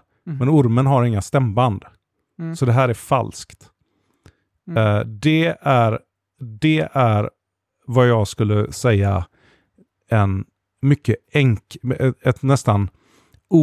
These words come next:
Speaker 2: ointellektuellt enkelt vis att analysera en talande orm på.
Speaker 1: Mm.
Speaker 2: Det som Campbell säger istället är att nej, nej, nej, nej, nej.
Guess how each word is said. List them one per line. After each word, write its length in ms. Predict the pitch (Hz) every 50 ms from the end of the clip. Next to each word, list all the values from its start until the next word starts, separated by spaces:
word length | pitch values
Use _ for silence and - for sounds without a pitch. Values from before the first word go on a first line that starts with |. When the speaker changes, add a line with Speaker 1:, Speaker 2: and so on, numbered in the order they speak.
| 127 110
Speaker 2:
ointellektuellt 1080 | - - 127 120 101 90 - - 110 101 104 98 - - - 131 147 165 151 - - - _ -
enkelt 600 | 160 135 113 104 95 - - - 175 160 - -
vis 560 | 123 107 110 101 98 95 - - - - - _ _ _ _ _ _ _ _ _ _ -
att 260 | - 123 101 _ - -
analysera 720 | - 117 107 110 107 110 107 - - 110 98 95 95 95
en 120 | 101 101 98
talande 420 | - 117 104 98 98 98 98 101
orm 240 | 104 101 98 95 95
på. 260 | - 143 147 120 - _ - _ _ _ _ -
Speaker 1:
Mm. 240 | 175 170 170 175 180
Speaker 2:
Det 120 | 160 143
som 160 | - 143 135
Campbell 580 | - - 175 160 139 123 120 139 151 165 180 160
säger 300 | - - 165 143 120 113
istället 580 | 120 110 - - 156 135 120 113 143 156 - 151
är 80 | 120
att 160 | 104 104 -
nej, 160 | - 131 143 147
nej, 140 | 135 117
nej, 120 | 113 104 98
nej, 120 | 98 104 -
nej. 120 | 104 -